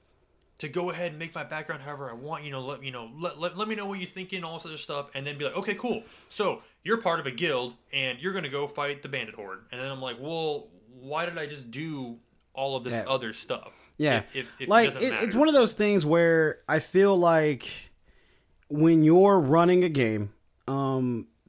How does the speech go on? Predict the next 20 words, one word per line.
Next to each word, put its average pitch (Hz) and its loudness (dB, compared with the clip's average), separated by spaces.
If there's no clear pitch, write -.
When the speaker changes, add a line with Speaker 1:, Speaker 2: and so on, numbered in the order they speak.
Speaker 2:
let 165 2
your 208 4
players 170 6
know 147 4
what 135 2
to 139 -2
expect 123 -2
kind 139 -2
of 127 -4
thing. 135 -2
And 160 2
as 156 0
players, 165 2
you 156 2
know, 143 0
if, 147 0
if, 135 -4
you 151 -2
know, 139 -4
it's, - -6